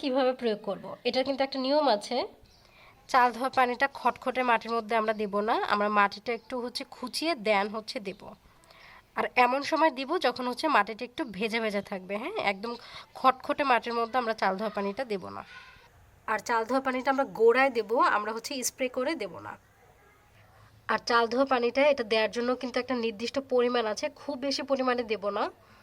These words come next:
আমরা মোটামুটি আট থেকে দশ ইঞ্চি যে টবগুলো আছে সেখানে দুইশো গ্রাম মতো চাল ধোয়া পানি দেব, এবং হচ্ছে যেগুলো বারো থেকে চোদ্দো ইঞ্চির যে টবগুলো আছে সেখানে তিনশো গ্রাম মতো দিলেই হবে।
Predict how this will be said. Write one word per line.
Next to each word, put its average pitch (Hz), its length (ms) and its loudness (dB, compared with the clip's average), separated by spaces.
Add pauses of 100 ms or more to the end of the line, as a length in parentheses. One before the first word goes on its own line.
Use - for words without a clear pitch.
(760)
আমরা 262 160 0 (120)
মোটামুটি 254 400 0 (220)
আট 214 80 -4 (100)
থেকে 254 140 -2 (140)
দশ 214 140 -2 (100)
ইঞ্চি 233 260 -6
যে 247 60 -4 (100)
টবগুলো 220 340 -4 (100)
আছে - 160 -8 (100)
সেখানে 233 240 -8 (120)
দুইশো 226 360 -6
গ্রাম 233 260 0
মতো 233 200 -6 (720)
চাল 226 220 0
ধোয়া 247 220 -6
পানি 233 180 -2 (100)
দেব, 226 140 -4 (320)
এবং 233 140 -2 (100)
হচ্ছে 254 200 -8 (120)
যেগুলো 233 320 -2 (760)
বারো 226 340 2
থেকে 285 240 -4
চোদ্দো 269 320 -2
ইঞ্চির 277 240 -6
যে - 140 -6
টবগুলো 247 400 -2
আছে 330 120 -8 (100)
সেখানে 349 220 -6 (100)
তিনশো 262 280 -6
গ্রাম 240 220 -4
মতো 240 160 -8 (120)
দিলেই 208 300 -8
হবে। - 200 -16